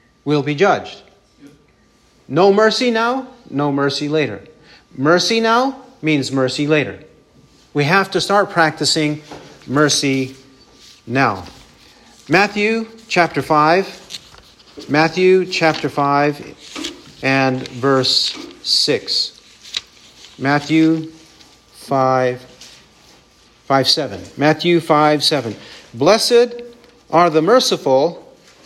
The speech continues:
for they shall receive mercy." Matthew six fourteen and fifteen.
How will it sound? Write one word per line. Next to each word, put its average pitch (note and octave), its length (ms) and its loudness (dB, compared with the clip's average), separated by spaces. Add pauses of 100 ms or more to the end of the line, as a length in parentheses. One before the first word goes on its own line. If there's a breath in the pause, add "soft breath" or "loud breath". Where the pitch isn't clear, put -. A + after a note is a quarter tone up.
(260)
for E3 240 6
they D#3 460 2 (400)
shall D3 280 0
receive C3+ 400 0
mercy." C3+ 440 0 (1120)
Matthew E3+ 340 0
six F3+ 340 -2
fourteen F3+ 640 0
and D3+ 260 -4
fifteen. C3 600 -2